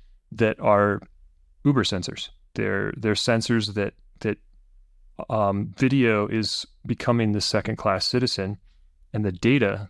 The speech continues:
that results from that neural network running inside the camera is the first-class citizen.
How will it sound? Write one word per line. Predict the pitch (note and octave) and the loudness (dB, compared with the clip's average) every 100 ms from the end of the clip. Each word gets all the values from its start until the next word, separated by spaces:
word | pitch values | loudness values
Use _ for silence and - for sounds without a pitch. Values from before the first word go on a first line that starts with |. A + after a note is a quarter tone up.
| _ | _
that | A#2 | -4
results | G#2 G2 A2+ G#2+ - | -2 0 0 0 -2
from | A2 | -2
that | G2+ F#2+ A2 | -2 -2 -2
neural | G#2+ G#2+ | 0 0
network | G#2+ G2+ G2+ | -2 -4 -2
running | G#2+ G#2+ G#2+ | 0 2 2
inside | G#2 F#2+ G2+ F#2+ | 0 0 -2 -4
the | |
camera | G2 B2+ B2+ G2+ G#2 - _ _ - - - _ | 0 2 2 0 -4 -12 _ _ -20 -20 -20 _
is | A#2+ G#2 | 0 0
the | G#2 | 0
first-class | - G#2 - F#2+ - | 2 2 0 -6 -6
citizen. | G2 G2 A2 | -6 -6 -10